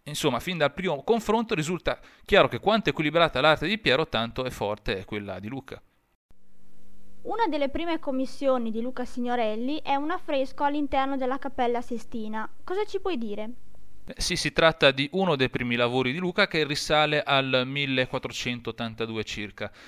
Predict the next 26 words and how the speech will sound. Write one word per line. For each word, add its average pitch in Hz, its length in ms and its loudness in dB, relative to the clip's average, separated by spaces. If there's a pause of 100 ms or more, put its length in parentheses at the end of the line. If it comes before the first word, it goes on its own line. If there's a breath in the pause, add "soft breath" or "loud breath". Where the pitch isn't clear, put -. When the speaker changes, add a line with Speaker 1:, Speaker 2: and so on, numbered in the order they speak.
(160 loud breath)
Speaker 1:
Eh, - 100 -14
la 139 100 -6
Cappella 156 320 2
Sistina 165 520 -2
era 139 180 0
stata 135 420 2
quasi 135 360 4
completata 123 640 2
e 170 200 0
per 151 120 2
la 143 120 0
sua 160 220 0
decorazione 135 680 -2
erano 113 260 -2
stati 113 300 -6
chiamati 110 460 -4
gli 110 100 -6
artisti 110 480 -8
più 110 220 -6
importanti 107 800 -6
dell'epoca, 123 420 -4
per 107 120 -6
esempio 107 580 -8
Botticelli, 107 560 -8
il 104 100 -10
Ghirlandaio, 104 720 -6